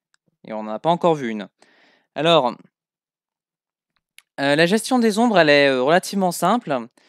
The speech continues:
Euh, on va devoir dire au jeu, euh, quelle, euh, à quelle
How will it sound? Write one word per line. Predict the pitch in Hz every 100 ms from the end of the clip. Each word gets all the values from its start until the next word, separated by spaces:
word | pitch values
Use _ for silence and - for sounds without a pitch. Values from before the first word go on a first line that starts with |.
| _ _ _ _ _ _ -
Euh, | 139 139 135 131 131 127 127 123 120 120 117 113 110 - _ _ _ _ _ _ _ _ _ _ _ - -
on | 147
va | 190
devoir | 214 196 240 208
dire | 185 269 262 -
au | 175
jeu, | 156 170 190 254 294 _ _ _ _ _ _ _
euh, | 143 139 -
quelle, | - 233 247 220
euh, | 180 170 165 156 151 147 143 143 139 139 131 131 127 127 123 123 120 120 120 117 117 _ _ _ _ _ _ -
à | 160
quelle | - 254